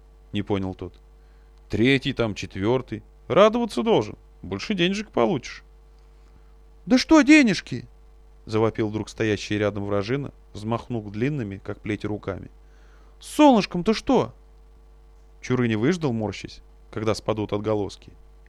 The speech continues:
и повернулся к жердяю в голубом зипуне. «Хм, ничего, стоит на извороте, целые и невредимые».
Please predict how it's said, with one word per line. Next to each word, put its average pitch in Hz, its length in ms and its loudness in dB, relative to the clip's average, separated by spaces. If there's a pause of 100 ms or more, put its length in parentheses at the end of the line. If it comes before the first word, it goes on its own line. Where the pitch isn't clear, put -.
(100)
и 208 60 0
повернулся 143 560 -2
к 110 40 -10
жердяю 113 600 -2
в 98 80 -16
голубом 104 360 -6
зипуне. 101 460 -10 (960)
«Хм, 104 220 -2
ничего, 95 560 -4 (420)
стоит 110 400 2
на 107 80 -2
извороте, 95 640 -4
целые 92 380 -4
и - 20 -6
невредимые». 95 680 -6